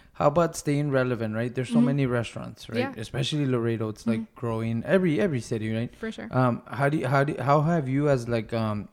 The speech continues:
Speaker 1: as an entrepreneur, like, stayed relevant? Like, are you doing research, or what do you do?
Speaker 2: I don't. I try and, um, it, actually, I try and do the opposite for the same reason,
Speaker 1: Okay.
Speaker 2: because I'm like, I think that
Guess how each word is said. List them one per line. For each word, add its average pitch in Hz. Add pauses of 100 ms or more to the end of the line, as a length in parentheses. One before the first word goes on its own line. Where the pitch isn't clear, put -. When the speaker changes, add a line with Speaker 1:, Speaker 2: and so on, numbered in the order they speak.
Speaker 1:
as 117
an 113
entrepreneur, 120
like, 107
stayed 120
relevant? 110
Like, 104
are 110
you 104
doing 107
research, 131
or 113
what 110
do 113
you 110
do? 107 (180)
Speaker 2:
I 285
don't. 262
I 220
try 247
and, 269
um, 190 (180)
it, 202
actually, 247
I 208
try 220
and 233
do 226
the 208
opposite 185 (120)
for 190
the 196
same 208
reason, 190
Speaker 1:
Okay. 196
Speaker 2:
because 202
I'm 214
like, 202 (420)
I 220
think 254
that 214